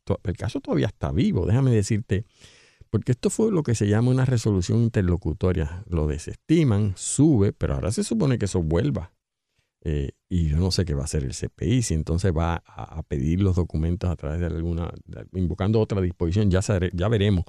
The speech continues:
O si, por ejemplo, que sería interesante, decide entonces, además de eso, pedir otros documentos, pero esta vez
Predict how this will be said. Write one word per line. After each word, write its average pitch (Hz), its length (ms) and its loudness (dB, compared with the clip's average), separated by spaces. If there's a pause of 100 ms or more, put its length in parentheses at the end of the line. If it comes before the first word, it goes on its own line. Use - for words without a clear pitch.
(400)
O 208 200 4
si, 147 140 2
por 101 200 2
ejemplo, 120 360 2
que 95 100 0
sería 78 240 -2
interesante, 123 680 0
decide 95 500 0
entonces, 123 480 0
además 80 360 2
de 131 220 4
eso, 156 200 0
pedir 98 260 2
otros 151 340 4
documentos, 127 640 0
pero 87 160 0
esta 107 220 0
vez 123 160 -2